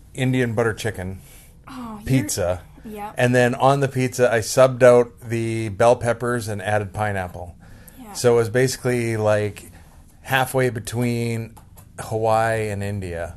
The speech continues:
Speaker 1: Whatever country that is, that's what,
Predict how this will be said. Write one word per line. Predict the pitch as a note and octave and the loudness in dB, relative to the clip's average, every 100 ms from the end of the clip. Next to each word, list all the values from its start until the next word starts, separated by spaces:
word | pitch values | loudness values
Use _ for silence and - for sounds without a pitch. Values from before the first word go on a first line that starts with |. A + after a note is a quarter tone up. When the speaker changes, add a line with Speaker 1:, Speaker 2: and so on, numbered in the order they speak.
| - | -8
Speaker 1:
Whatever | G#2+ A2 B2+ C3 B2 | -2 2 4 4 0
country | A#2 A#2+ A#2+ B2 A#2 | 0 -4 -4 -6 -2
that | G#2 G#2 | 0 0
is, | G#2 C3+ E3+ - - - - - - - - - - | -2 -4 -6 -14 -20 -20 -20 -20 -20 -20 -20 -20 -8
that's | A#2+ G#2+ G#2+ | 0 0 0
what, | A#2 G#2+ | -4 -4